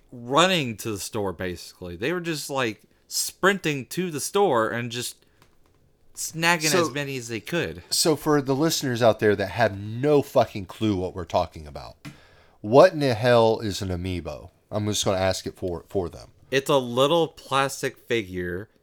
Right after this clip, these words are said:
Speaker 1: and on the bottom of it has
Speaker 2: It's
Speaker 1: an
Speaker 2: a toy.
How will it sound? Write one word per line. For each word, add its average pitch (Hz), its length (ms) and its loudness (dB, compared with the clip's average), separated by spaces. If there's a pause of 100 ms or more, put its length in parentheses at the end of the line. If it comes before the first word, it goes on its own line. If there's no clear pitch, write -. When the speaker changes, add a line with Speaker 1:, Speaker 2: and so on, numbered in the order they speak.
(480)
Speaker 1:
and 110 160 -4
on 110 180 -4
the 107 80 -4
bottom 123 500 2
of 101 180 -2
it 92 160 -4
has 104 280 -4
Speaker 2:
It's - 120 0
Speaker 1:
an 147 40 2
Speaker 2:
a 139 40 -2
toy. 135 400 4